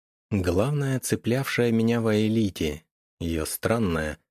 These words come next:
почти сверхъестественное сходство со Светланой из моей прежней жизни. Как будто между этими молодыми женщинами из разных эпох и мест есть некая таинственная связь,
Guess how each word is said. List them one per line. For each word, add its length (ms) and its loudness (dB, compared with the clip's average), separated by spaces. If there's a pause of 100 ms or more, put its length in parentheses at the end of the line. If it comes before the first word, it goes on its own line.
(240)
почти 340 -2
сверхъестественное 1120 -2
сходство 540 -2
со 160 -2
Светланой 600 0
из 220 -2
моей 280 2
прежней 520 0
жизни. 580 -2 (600)
Как 180 -2
будто 300 -2
между 400 -2
этими 360 -2
молодыми 500 0
женщинами 720 -2
из 180 -4
разных 500 -2
эпох 460 -2
и 160 -6
мест 420 -2 (120)
есть 380 -2
некая 540 -2
таинственная 760 0
связь, 600 -4